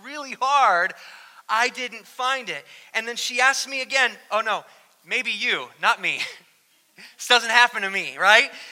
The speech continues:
Uh, uh, "Did you really look, honey?" is her question. And she rolls her eyes and she gets up and she goes right to the exact <laughs> location she described, but this time, it's mysteriously there.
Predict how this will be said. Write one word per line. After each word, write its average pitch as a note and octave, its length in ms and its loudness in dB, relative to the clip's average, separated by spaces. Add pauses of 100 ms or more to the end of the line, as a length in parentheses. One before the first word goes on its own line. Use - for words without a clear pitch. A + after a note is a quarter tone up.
(240)
Uh, G#3+ 300 4 (120)
uh, G3+ 160 0 (200)
"Did C#4 180 -6
you C#4 140 -6 (100)
really E4 300 -4
look, C4+ 420 2 (420)
honey?" B2+ 340 -10 (560)
is B2 100 -16
her - 80 -16
question. - 460 -12 (960)
And B2 100 -14
she F3 160 -4
rolls F3+ 300 -6
her F3 120 -6
eyes F3+ 320 0
and D#3 80 -16
she E3 140 -10
gets D#3+ 240 -8
up F3+ 160 -4
and D#3 100 -14
she E3+ 140 -8
goes E3 260 -10
right F#3+ 260 -4
to A3 100 -16
the F#3 160 -14
exact F3+ 520 -2
<laughs> F#3 100 -4
location F#3+ 480 -8
she - 180 -8
described, B3+ 500 -2
but G#3 180 -14
this E4+ 220 -6
time, G3+ 460 2 (840)
it's A3+ 220 -12
mysteriously B3+ 720 -6
there. G#3 360 4